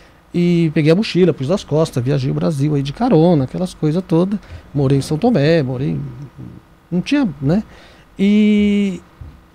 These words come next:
a espiritualidade ali, né? Aquela coisa acontecendo. Só que eu não tava nem aí também,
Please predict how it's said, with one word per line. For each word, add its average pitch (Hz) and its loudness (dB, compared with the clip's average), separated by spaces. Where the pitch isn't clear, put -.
a 202 4
espiritualidade 180 2
ali, 247 4
né? 151 0
Aquela 147 -4
coisa 165 -4
acontecendo. 190 0
Só - -2
que - 0
eu 269 6
não 285 8
tava 185 4
nem 220 2
aí 214 2
também, 185 4